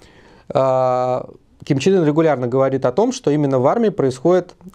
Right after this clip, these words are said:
воспитание того самого революционного духа, а революция, согласно Ким Чен Ыну, продолжается, и нужно ее защищать, и нужно за нее бороться каждый день.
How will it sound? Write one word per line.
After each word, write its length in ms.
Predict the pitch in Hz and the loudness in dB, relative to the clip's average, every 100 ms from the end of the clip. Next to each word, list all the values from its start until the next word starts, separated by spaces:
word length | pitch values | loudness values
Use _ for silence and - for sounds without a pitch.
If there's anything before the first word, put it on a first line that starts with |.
| - | -4
воспитание 680 | 139 135 143 151 165 190 | -4 -2 -2 0 0 -2
того 260 | 165 135 139 | -2 -2 -2
самого 360 | 131 147 135 127 | -2 -4 -2 -2
революционного 680 | 131 131 131 156 123 117 | 0 -2 0 -2 0 -2
духа, 460 | 117 127 131 226 247 - - | 0 -2 0 -2 -4 -14 -6
а 100 | 131 | -2
революция, 540 | 127 143 151 147 - 123 | 0 2 0 -2 -2 -2
согласно 540 | 131 123 127 120 123 | -2 -2 -2 -4 -8
Ким 180 | 110 127 | -6 -6
Чен 200 | 135 135 | -4 -2
Ыну, 140 | 117 | -2
продолжается, 760 | 101 147 143 139 117 113 135 139 | 0 0 0 0 0 0 -2 -2
и 40 | 131 | 0
нужно 260 | 127 117 | 0 0
ее 120 | 120 | 0
защищать, 580 | 117 117 131 - 143 - - - - - | -2 -4 -6 -2 -2 -2 -10 -20 -20 -8
и 80 | - | -2
нужно 340 | 135 147 135 127 | 2 2 0 0
за 120 | 127 | 0
нее 120 | 135 | 0
бороться 440 | 127 135 131 - | 0 -2 -4 -6
каждый 340 | - 127 107 113 | -4 -4 -2 -4
день. 320 | 120 233 269 | -2 -2 -4